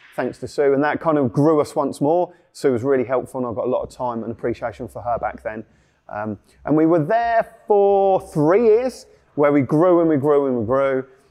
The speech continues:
And again, Sue actually forced me to move out in a nice way. She was like, "Carl, you're growing, you've outgrown." We were getting forty people in, like, six hundred square foot, like,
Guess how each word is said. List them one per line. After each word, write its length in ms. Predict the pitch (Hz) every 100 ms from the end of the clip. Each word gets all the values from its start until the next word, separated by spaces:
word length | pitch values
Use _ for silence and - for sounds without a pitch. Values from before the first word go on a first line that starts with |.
| - _ -
And 680 | 131 127 123 123 123 117 143 - -
again, 480 | 139 123 147 131 127 - _ -
Sue 340 | - 202 165
actually 260 | 151 - 135
forced 440 | - 165 156 -
me 180 | 127 127
to 80 | 135
move 240 | 131 123
out 220 | 135 113
in 100 | 156
a 40 | 139
nice 320 | 151 160 -
way. 140 | 117
She 100 | 117
was 80 | 127
like, 200 | 131 127
"Carl, 260 | - 135 120
you're 160 | 127
growing, 400 | 113 131 123 120 120 _ _
you've 120 | 117
outgrown." 500 | 135 - 135 127 127
We 100 | 170
were 80 | 151
getting 160 | 147
forty 480 | 123 - 175 131 139
people 420 | 120 147 123 117 -
in, 320 | 127 113 110 - _ _
like, 300 | 120 107 -
six 280 | - - -
hundred 260 | 127 110 107
square 260 | - 107
foot, 260 | 123 127 101 - _ _
like, 180 | - -